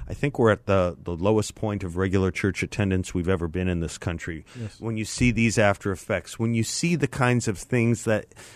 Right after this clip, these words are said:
Speaker 1: eventuate in awful tragedies, including mass shootings, I, when you see the kinds of things that just you never used to see in America, and you wonder, what's the one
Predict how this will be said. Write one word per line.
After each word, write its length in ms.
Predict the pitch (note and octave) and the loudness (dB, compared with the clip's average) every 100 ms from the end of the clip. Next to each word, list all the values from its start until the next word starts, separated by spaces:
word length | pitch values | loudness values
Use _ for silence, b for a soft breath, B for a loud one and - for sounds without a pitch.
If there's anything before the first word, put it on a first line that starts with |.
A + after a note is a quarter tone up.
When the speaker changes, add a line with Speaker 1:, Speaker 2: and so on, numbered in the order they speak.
| B B | B B
Speaker 1:
eventuate 720 | - G#2 A#2+ A2 - G#2+ G#2 F#2 | -6 0 0 0 2 4 2 2
in 120 | F#2+ | -2
awful 380 | - A#2 G#2+ A2+ | 4 4 4 0
tragedies, 640 | - A2+ G#2 G2+ F#2+ F#2 - | 0 2 2 2 -2 -2 -2
including 460 | F#2 - G#2+ G#2 | -2 -2 -2 -2
mass 220 | F#2+ F#2 F2+ | -4 -6 -6
shootings, 600 | - A2 F2+ D#2 E2+ - | -4 -4 -4 -8 -12 -10
I, 140 | - B2+ | -6 -4
when 260 | A2+ B2+ B2+ | 0 2 2
you 100 | B2 | 2
see 500 | - - D#3 C#3+ - B B B - | 0 0 2 0 -2 B B B -8
the 80 | |
kinds 320 | - D#3+ E3 C#3+ | -4 2 2 0
of 80 | |
things 340 | - C#3 A#2+ - | 0 2 2 0
that 220 | A2 - | -4 -4
just 500 | - E3 E3 - - - | 0 2 2 -2 -8 -10
you 160 | A2 | -4
never 240 | A#2 D3+ E3+ | 0 2 2
used 280 | C#3+ C3+ - | 2 0 -2
to 60 | |
see 260 | - C3+ A#2+ | -2 2 2
in 80 | G#2 | 4
America, 480 | G2 A2 G#2+ - | 2 2 0 0
and 180 | G2 G2+ | -2 0
you 80 | G#2+ | 0
wonder, 260 | G#2+ B2 G#2+ | 0 2 0
what's 340 | G2 D#3 - | 0 -2 0
the 80 | C3+ | 0
one 360 | A2 C3+ B2 | 2 4 2